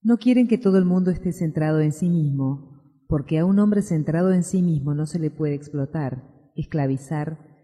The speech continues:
ni humillar, ni se le puede obligar a desarrollar un canceroso sentido de culpabilidad. Eso es lo que ha impedido el crecimiento de la humanidad. En Japón,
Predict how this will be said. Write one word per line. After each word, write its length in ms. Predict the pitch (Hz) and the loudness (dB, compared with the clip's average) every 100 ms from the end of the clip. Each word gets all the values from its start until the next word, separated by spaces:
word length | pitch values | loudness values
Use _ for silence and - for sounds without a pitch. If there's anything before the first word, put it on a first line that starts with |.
| _ - | _ -2
ni 180 | 185 175 | 2 2
humillar, 680 | 160 151 185 139 - - - - _ _ | 2 0 0 -2 -8 -14 -20 -20 _ _
ni 120 | 165 156 | -6 -2
se 120 | 160 | 0
le 120 | 156 | 0
puede 260 | 185 196 196 | 2 4 4
obligar 460 | 185 165 160 160 | 2 -2 -2 -2
a 40 | 160 | -2
desarrollar 640 | 156 156 151 147 170 180 | -4 -6 -4 -2 0 0
un 120 | 180 | 0
canceroso 600 | 156 139 151 160 175 202 | -2 -2 -2 -2 -2 -2
sentido 520 | - 165 156 165 160 | -4 -4 -2 -2 0
de 80 | 151 | -2
culpabilidad. 1000 | 156 156 156 147 139 139 131 123 127 120 _ _ _ _ _ _ _ _ _ _ | -2 -4 -2 -2 -4 -4 -6 -8 -10 -14 _ _ _ _ _ _ _ _ _ _
Eso 280 | 220 214 226 | -2 0 2
es 100 | 202 | 2
lo 120 | 180 | 0
que 200 | 160 165 | 0 0
ha 100 | 156 | 0
impedido 500 | 165 160 190 165 147 | 0 0 0 0 0
el 140 | 147 147 | 0 0
crecimiento 680 | 143 139 147 156 185 185 180 | -4 -2 -2 0 0 2 2
de 120 | 151 | 2
la 80 | 135 | 2
humanidad. 680 | 131 131 127 120 117 120 - - - _ _ _ _ _ _ _ _ _ _ _ _ _ _ _ _ _ _ 285 _ _ _ 269 _ _ _ _ _ _ _ _ _ _ _ - | 2 0 -2 -4 -6 -10 -14 -20 -20 _ _ _ _ _ _ _ _ _ _ _ _ _ _ _ _ _ _ _ _ _ _ _ _ _ _ _ _ _ _ _ _ _ _ -2
En 120 | 202 | 0
Japón, 760 | 208 208 247 190 156 175 - | 0 0 2 4 2 -2 -8